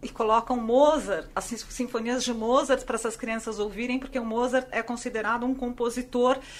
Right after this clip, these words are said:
pra cima, da alegria, né? Então, eu acho que a, a gente,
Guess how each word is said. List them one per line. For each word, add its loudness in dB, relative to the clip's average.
pra 8
cima, 2
da 6
alegria, 2
né? 4
Então, 0
eu 4
acho 4
que 0
a, 4
a 6
gente, 0